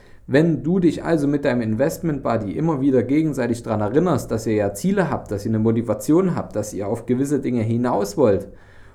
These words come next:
und dass du diese auch schneller erreichen könntest, indem du vielleicht den ein oder anderen Euro an der Stelle weniger einsetzt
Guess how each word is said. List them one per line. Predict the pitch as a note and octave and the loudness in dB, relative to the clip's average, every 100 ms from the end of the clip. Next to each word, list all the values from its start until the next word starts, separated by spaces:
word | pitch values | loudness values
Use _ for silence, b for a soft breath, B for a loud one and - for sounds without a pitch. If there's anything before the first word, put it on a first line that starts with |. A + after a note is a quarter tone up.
| B | B
und | B2 B2 | -2 2
dass | C#3+ C#3 - - - - | 2 2 -2 -12 -20 -4
du | C#3 | -2
diese | C3 C#3 B2+ B2+ | 0 0 0 0
auch | A2 - | -2 -4
schneller | C3+ C#3+ G3 | 0 2 2
erreichen | C#3 B2 A#2 A#2 A2+ | 0 0 0 0 -2
könntest, | A#2+ G#2+ G2 - | 0 0 -2 -6
indem | - A#2+ C3 | -4 0 2
du | B2+ | 0
vielleicht | B2+ A2 - | 0 0 0
den | G2+ | -4
ein | - C3+ E3+ | -4 -4 -2
oder | C#3 A2 A#2+ | -2 -2 -2
anderen | C3 A#2+ A2+ | -2 -2 -2
Euro | F#2+ B2+ B2+ B2 G2+ B B B B - | -2 2 2 4 0 B B B B -4
an | A#2 A2+ A#2 | -2 -2 2
der | B2+ D3+ | 4 4
Stelle | E3+ - C#3+ B2 - | 2 4 6 6 2
weniger | A2 A2+ C#3 F3 E3 | -2 0 2 2 0
einsetzt | D#3 E3+ E3 F#3 F#3 - | -2 0 0 -2 -4 -14